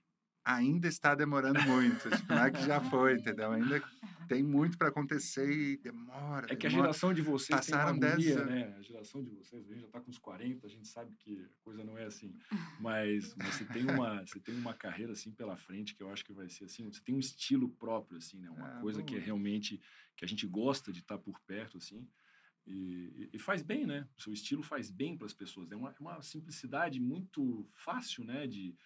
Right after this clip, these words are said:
Speaker 2: de viver. Às vezes eu fico pensando que você passa frio, cara. Porque você tá sempre com pouca roupa, tá sempre super,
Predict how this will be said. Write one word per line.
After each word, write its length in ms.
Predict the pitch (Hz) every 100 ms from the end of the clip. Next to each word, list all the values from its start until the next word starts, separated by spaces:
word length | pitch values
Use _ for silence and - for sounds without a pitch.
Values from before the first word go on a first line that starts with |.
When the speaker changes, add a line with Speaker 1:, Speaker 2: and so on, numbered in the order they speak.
| - _ -
Speaker 2:
de 140 | 110
viver. 300 | 104 104 139
Às 180 | 113 120
vezes 80 | 175
eu 40 |
fico 100 | -
pensando 240 | 156 139 180
que 40 |
você 40 | 160
passa 280 | 170 170 185
frio, 280 | - - -
cara. 240 | - 78 _ _ _ - _
Porque 140 | 196
você 100 | 190
tá 120 | 180
sempre 340 | 151 - 190 -
com 120 | 139
pouca 300 | - 156 -
roupa, 600 | 110 120 127 123 - 104 -
tá 80 | 120
sempre 480 | - 143 - 110 110 - - 254 233
super, 520 | 233 - 170 156 147